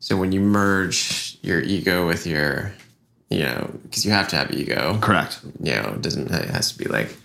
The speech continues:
Speaker 1: you know, you have to break the,
Speaker 2: Yeah.
Speaker 1: break the shadow side of the ego.
Speaker 2: That's
Speaker 1: At
Speaker 2: right.
Speaker 1: least, but the mer-, the merging is becoming, like, is that authentic higher self connecting with the ego.
Speaker 2: Exactly. So the ego gets what we call reorganized, and it's just more plugged into who you are.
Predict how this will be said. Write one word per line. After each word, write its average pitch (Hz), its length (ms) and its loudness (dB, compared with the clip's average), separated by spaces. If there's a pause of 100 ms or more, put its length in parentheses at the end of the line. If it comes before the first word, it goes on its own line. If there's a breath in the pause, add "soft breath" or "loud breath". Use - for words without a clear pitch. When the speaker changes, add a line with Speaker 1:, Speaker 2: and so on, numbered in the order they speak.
(540 soft breath)
Speaker 1:
you - 100 -2
know, 64 60 -2
you 76 100 -2
have 95 100 0
to 82 60 -6
break 110 420 2
the, 98 240 2 (160)
Speaker 2:
Yeah. 92 260 6
Speaker 1:
break 107 220 0
the - 60 -8
shadow 123 360 4
side 101 280 2
of 98 60 2
the - 140 -2
ego. 78 440 2
Speaker 2:
That's 87 220 2
Speaker 1:
At 101 120 6
Speaker 2:
right. 82 80 2
Speaker 1:
least, 92 400 0
but - 160 -6
the 92 60 -4
mer-, 101 300 2
the 101 120 2
merging 95 540 2
is 82 160 0
becoming, 85 480 -2
like, 64 220 -4 (140)
is - 200 -6
that - 280 -6
authentic - 640 -6
higher - 340 -4
self - 400 -4
connecting - 400 -8
with - 100 -6
the - 180 -8
ego. - 380 -6 (140)
Speaker 2:
Exactly. 90 720 2
So 104 160 4
the 95 120 4
ego 107 300 4
gets 92 340 2
what 92 120 2
we 90 80 4
call 92 240 2
reorganized, 87 1200 0
and 87 120 0
it's 78 100 -2
just - 220 -2
more 95 140 4
plugged 80 340 -2
into 73 200 -2
who 82 140 -2
you 82 160 0
are. 90 240 0